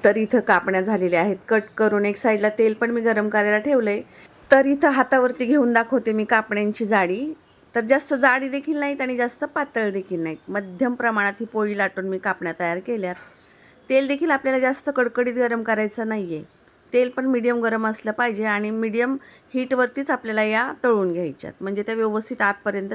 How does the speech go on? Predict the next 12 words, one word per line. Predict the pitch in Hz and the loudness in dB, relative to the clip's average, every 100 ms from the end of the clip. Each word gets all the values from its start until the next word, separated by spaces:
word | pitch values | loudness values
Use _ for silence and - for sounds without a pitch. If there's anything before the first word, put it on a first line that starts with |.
| 214 | -4
तळल्या | 220 190 180 | 0 0 0
जातील. | 180 - 156 - _ - - - | -2 -8 -12 -20 _ -20 -20 -6
आपण | 202 240 240 | -4 -4 0
गॅसची | 240 233 254 | 0 0 -8
फ्लेम | 254 240 233 | -2 -2 0
जर | 233 254 | -4 -2
फास्ट | 233 240 - | -2 -4 -2
ठेवली | 302 240 214 220 - | -2 0 -4 -8 -4
तर | 208 196 | -4 -2
कापण्या | 190 190 190 196 190 | -2 -2 -4 -8 -6
टाकल्यावरती | 202 196 190 185 - 196 | -6 -4 -4 -6 -8 -6
त्या | 190 | -4